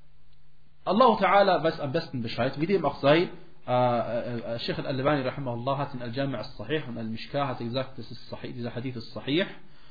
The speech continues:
und daran halten wir uns, aber was uns entscheidend ist, manche leugnen diese Sache aufgrund der Problematik, die wir vorher erwähnt haben. Sie haben ein Problem damit zu sagen, Allah habe eine rechte Hand, eine linke Hand.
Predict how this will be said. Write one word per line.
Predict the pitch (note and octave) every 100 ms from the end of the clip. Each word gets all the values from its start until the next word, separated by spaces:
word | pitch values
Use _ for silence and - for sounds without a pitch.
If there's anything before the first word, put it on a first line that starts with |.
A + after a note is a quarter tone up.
| - - -
und | C3+ C3
daran | D#3+ D3+
halten | F#3 G#3+ F3
wir | D3+
uns, | D#3+ G#3 A3+ - - - - - -
aber | G#3 B3+ A3+
was | A3 F#3+
uns | F3+ -
entscheidend | D#3+ - G3 A3+ D3+ -
ist, | - - - - - - - - - - -
manche | C3+ A#3 A#3 - A3+ A3+ D#3+
leugnen | C#3+ F#3 A3+ G3+ F#3+ F3+
diese | E3 C#3+
Sache | C3+ F3+ G#3 B3 B3+ - - - - - - - - -
aufgrund | F3+ G#3 F3 D4 A3+
der |
Problematik, | F#3+ F#3 F3 F3+ G#3 G3+ E3+
die | D#3
wir | C#3+
vorher | - B2+
erwähnt | - G2+ -
haben. | - - - - - - - -
Sie | B2 F3+
haben | G#3 F3+
ein | E3+
Problem | - D#3 E3+ F3+
damit | D#3 D#3+ E3
zu | C3+
sagen, | C#3 C#3+ C3+
Allah | B2+ C3+
habe | B2+ B2 B2+
eine | A#2 A2+
rechte | B2+ - A2+
Hand, | A#2 -
eine | G#2+
linke | G#2 G#2+
Hand. | G2+